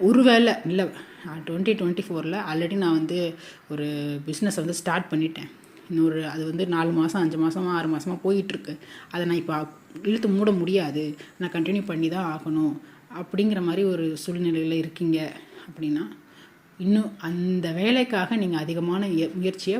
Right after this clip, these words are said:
போட போறீங்க. அப்-, அது என்ன ஆனாலும் நான் அதை, எனக்கு எவ்வளோ சோதனைகள் வந்தாலும் நான் அதை வந்து போடுவேன்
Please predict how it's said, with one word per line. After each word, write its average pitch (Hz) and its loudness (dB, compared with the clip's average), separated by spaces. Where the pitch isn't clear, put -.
போட 185 0
போறீங்க. 156 -2
அப்-, 151 -12
அது 170 -4
என்ன 185 6
ஆனாலும் 196 4
நான் 175 2
அதை, 165 2
எனக்கு 165 -2
எவ்வளோ 185 0
சோதனைகள் 180 -2
வந்தாலும் 165 -4
நான் 160 -2
அதை 151 -4
வந்து 147 -4
போடுவேன் 165 0